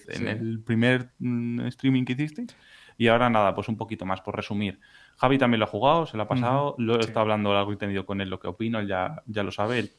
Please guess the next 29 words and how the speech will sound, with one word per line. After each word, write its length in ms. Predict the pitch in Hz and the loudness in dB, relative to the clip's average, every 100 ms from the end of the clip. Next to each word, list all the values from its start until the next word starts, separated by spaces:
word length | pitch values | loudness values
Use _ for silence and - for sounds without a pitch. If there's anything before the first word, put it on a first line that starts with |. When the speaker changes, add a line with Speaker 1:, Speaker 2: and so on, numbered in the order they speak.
| - | -2
Speaker 1:
tiene 160 | 123 117 | 2 2
opiniones 400 | 110 104 101 98 | 2 -2 -2 -2
más 160 | 101 | -2
o 40 | 98 | -2
menos 180 | 95 | -4
similares. 520 | - 98 92 98 123 _ - | -4 -4 -2 -2 -4 _ -12
Speaker 2:
Ujú. 220 | 110 113 | -8 -6
Speaker 1:
Entonces, 400 | 139 196 120 101 - - 135 _ _ - - | -6 2 2 2 -4 -12 -14 _ _ -8 6
vamos 200 | 127 143 | 6 8
a 60 | |
comentar 340 | 113 107 98 98 | 4 2 2 0
un 100 | 98 | -2
poco 460 | 98 101 98 95 95 | -6 -4 -4 -2 -2
las 140 | 95 | -4
cosas 320 | - 95 92 | -6 -10 -10
que 140 | - 98 | -10 -8
yo 260 | 98 107 | -2 -2
por 100 | 104 | 0
lo 40 | 101 | 0
menos 180 | 95 95 | 0 -2
he 40 | |
visto. 340 | 95 92 - - - - - _ _ | -8 -8 -16 -20 -20 -20 -20 _ _
Yo, 500 | - 135 185 175 160 | 0 4 6 6 6
a 60 | 117 | 6
ver, 320 | 107 95 - - | 4 2 -10 -4
de 120 | 117 | -4
pri-, 300 | 113 120 113 107 | 2 2 0 -2
a 100 | - | -2
primeras, 560 | 110 120 110 87 - - | 2 4 4 0 -8 -20